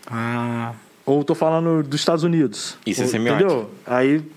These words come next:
Speaker 2: é essa
Speaker 1: Caralho,
Speaker 2: parada,
Speaker 1: que
Speaker 2: né?
Speaker 1: foda.
Speaker 3: É, você
Speaker 2: Aí
Speaker 3: vê
Speaker 2: você
Speaker 3: uma
Speaker 2: vai
Speaker 3: foto com a mão segurando uma faca suja de sangue e você já pressupõe que ou ela enfiou a faca em alguém, ou ela matou alguém,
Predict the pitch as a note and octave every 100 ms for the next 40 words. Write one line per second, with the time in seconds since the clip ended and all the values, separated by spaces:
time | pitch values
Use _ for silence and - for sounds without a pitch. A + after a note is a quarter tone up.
0 | - C3+ A#2+ D3+ E3+ D3 B2+ A#2+ A#2 A2+
1 | - - A#2+ A2+ B2+ G#2 F#2+ A2+ A#2 B2
2 | C3+ D#3 D#3+ B2 C3 B2+ - A2+ A2 G#2
3 | A2 - A2 G#2 G#2 G#2 G#2 - G2 F2+
4 | F#2 - F#2+ G2 G2 - G2 G#2+ G#2 C#3+
5 | - - - A2 A#2+ - A#2 - A2 -
6 | A2+ A2+ A2 A2 B2+ C#3+ C#3 - A2+ -
7 | A2 A#2+ G#2 G2 A#2+ C#3+ A2+ A2 A2+ A2
8 | - A2 G#2 G2+ A2+